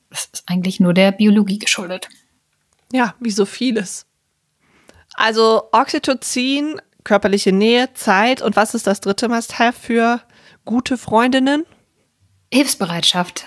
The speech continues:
Speaker 2: Hm,
Speaker 1: Denn das
Speaker 2: okay.
Speaker 1: ganze Investieren von Zeit und gutem Gefühl, das zahlt sich ja auch nur dann aus, wenn, ähm, unsere Freunde da sind, um uns zu helfen, wenn wir sie auch wirklich brauchen. Oder auch umgekehrt. Ähm, wenn meine Freundin mit Gin Tonic und Pizza vorbeikommt, wenn's mir schlecht geht. Wenn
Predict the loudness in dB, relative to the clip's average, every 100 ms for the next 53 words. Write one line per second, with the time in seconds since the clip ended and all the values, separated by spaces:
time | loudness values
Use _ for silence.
0 | -20 -18 -6 -2 0 2 4 6 4 2
1 | 2 2 2 2 2 0 -4 0 2 2
2 | -2 0 2 2 0 -2 0 0 2 2
3 | 2 2 2 4 2 2 2 2 2 0
4 | -2 -4 -6 -4 -2 2 2 2 0 2
5 | -2 0 0 0 0 -2 -4 -10 _ -2
6 | 2 2 2 2 2 2 4 4 4 2
7 | 2 0 -2 0 0 0 -2 -4 -6 -10
8 | -12 -12 -12 -12 -12 -16 _ _ -2 0
9 | 4 4 2 -2 -4 -8 -20 -20 -20 -20
10 | _ _ -2 0 -2 -2 2 6 6 4
11 | 2 4 4 4 4 2 4 4 4 2
12 | 0 -2 0 -2 -2 -2 -2 -4 -2 -4
13 | -2 -4 -4 -6 -6 -6 -10 _ _ -20
14 | -20 -20 -20 -16 -2 2 6 6 2